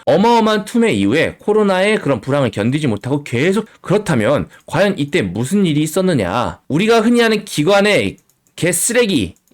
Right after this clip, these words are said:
개관놈들과 애널리스트의 합작으로 인해서 정보를 미리 준 다음에 공매도 치게끔 도와준 혐의죠. 자, 뉴스 한번 보시면요.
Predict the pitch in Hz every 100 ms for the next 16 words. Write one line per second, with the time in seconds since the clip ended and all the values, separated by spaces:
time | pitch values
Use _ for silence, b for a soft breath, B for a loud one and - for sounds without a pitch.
0 | - 127 160 196 190 180 170 170 214 208
1 | - 127 170 190 185 170 165 220 - 240
2 | 202 180 139 143 147 151 190 202 208 143
3 | 127 170 151 - 156 180 175 170 175 135
4 | 170 185 185 175 151 156 131 160 180 175
5 | 156 107 135 170 B B B - 82 113
6 | 170 208 147 139 160 156 190 90